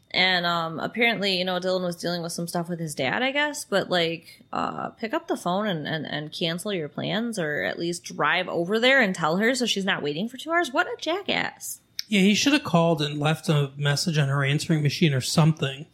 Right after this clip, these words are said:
Speaker 1: Something, for sure. <sighs> I mean, even if he called the house and tell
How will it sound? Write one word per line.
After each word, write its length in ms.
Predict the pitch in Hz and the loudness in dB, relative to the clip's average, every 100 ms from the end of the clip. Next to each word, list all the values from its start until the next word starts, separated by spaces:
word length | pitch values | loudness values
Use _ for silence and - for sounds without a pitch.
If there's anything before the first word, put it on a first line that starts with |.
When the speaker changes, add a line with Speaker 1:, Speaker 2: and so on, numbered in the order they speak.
| - | -8
Speaker 1:
Something, 580 | - 180 170 - - - | -2 -2 -2 -6 -8 -2
for 200 | 175 160 | 0 2
sure. 440 | 170 156 - 202 _ | 2 0 -2 -8 _
<sighs> 1120 | _ _ _ _ _ _ _ - - - - | _ _ _ _ _ _ _ -8 -6 -8 -2
I 100 | 233 | 4
mean, 120 | 254 | 6
even 220 | 269 427 | 6 4
if 60 | 466 | 4
he 80 | 349 | 2
called 240 | 262 277 | 2 2
the 80 | 233 | 2
house 600 | 226 170 254 349 - - _ _ _ _ - | 0 0 0 -4 -8 -10 _ _ _ _ -2
and 180 | 226 | 0
tell 440 | 220 277 247 233 | 0 2 2 2